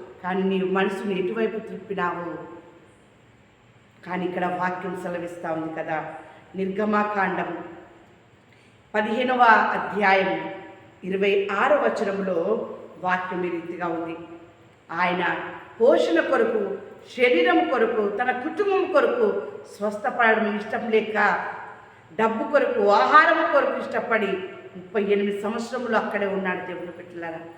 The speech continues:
ఒకవేళ నీవు అలాగే ఉన్నావేమో, ఒకవేళ నీవు అలాంటి ఆలోచనలో ఉన్నావేమో,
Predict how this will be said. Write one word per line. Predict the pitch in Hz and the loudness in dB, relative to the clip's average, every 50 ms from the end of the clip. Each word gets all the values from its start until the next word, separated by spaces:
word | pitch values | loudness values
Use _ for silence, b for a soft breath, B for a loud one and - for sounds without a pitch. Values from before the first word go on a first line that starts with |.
| - - - - - _ _ _ _ _ _ _ _ _ _ - | -20 -20 -20 -20 -20 _ _ _ _ _ _ _ _ _ _ -16
ఒకవేళ | - 190 175 190 202 202 202 | -10 -4 -2 0 2 2 2
నీవు | 196 202 208 214 208 214 | 2 2 2 2 2 2
అలాగే | 214 196 202 202 196 196 202 | 2 2 2 2 2 0 0
ఉన్నావేమో, | 196 190 190 190 185 175 175 175 170 175 180 185 180 - - - - - - - - _ _ _ _ _ _ _ _ _ _ _ _ _ _ _ - _ _ _ _ _ _ - | 0 0 -2 -2 -2 -4 -4 -6 -8 -8 -10 -12 -16 -18 -20 -20 -20 -20 -20 -20 -20 _ _ _ _ _ _ _ _ _ _ _ _ _ _ _ -20 _ _ _ _ _ _ -12
ఒకవేళ | 160 175 214 220 240 254 294 | -6 -2 0 2 2 4 4
నీవు | 285 285 285 302 311 311 | 4 4 4 4 4 6
అలాంటి | 285 277 285 302 294 311 | 6 6 6 4 4 6
ఆలోచనలో | 277 254 269 285 285 - - 302 294 277 262 | 6 6 6 6 4 2 0 -2 0 0 -2
ఉన్నావేమో, | 247 240 233 226 226 214 202 202 196 190 185 | -2 -2 -2 0 0 2 2 0 0 0 -2